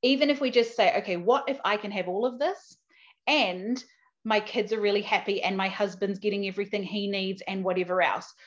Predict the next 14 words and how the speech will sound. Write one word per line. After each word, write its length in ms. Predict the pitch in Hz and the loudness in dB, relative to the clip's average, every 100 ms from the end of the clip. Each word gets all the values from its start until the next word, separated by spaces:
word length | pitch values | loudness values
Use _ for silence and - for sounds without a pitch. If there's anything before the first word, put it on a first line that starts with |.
| - - | -20 -10
What 280 | 185 226 254 | 4 6 6
is 160 | 233 | 4
the 100 | 208 | 0
solution? 800 | 214 208 175 180 175 - 50 - - _ _ _ _ | -4 -4 -4 -4 -6 -10 -14 -18 -20 _ _ _ _
'Cause 140 | - 294 | 0 2
often 300 | 359 359 320 | 2 4 2
it's 160 | 311 | 2
not 140 | 262 247 | 2 0
a 40 | |
solution 460 | 240 220 214 220 214 | 0 0 0 0 -2
we 100 | 202 | -2
know 180 | 190 196 | 0 2
right 300 | 190 185 190 | 4 2 2
away 600 | 170 160 175 254 359 | 0 2 2 2 -2